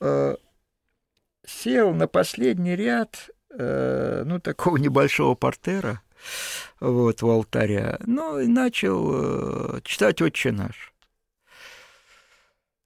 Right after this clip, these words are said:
Значит, ну, отчитал, встаю, и вдруг вижу, значит, на другой стороне церкви, э, в правом пределе, м,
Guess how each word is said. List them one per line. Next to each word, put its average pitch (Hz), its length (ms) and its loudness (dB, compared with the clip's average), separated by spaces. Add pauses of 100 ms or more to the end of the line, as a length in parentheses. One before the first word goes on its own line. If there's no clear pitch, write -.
(120)
Значит, 226 400 0
ну, 285 140 4
отчитал, 262 1160 2
встаю, 208 1600 0
и 175 100 0
вдруг 233 360 -2
вижу, 175 420 4
значит, 156 320 0
на 175 80 0
другой 220 280 0
стороне 180 540 2
церкви, 123 640 -2 (160)
э, 123 300 -2
в - 80 -14
правом 165 380 0
пределе, 107 680 -2 (680)
м, 139 300 0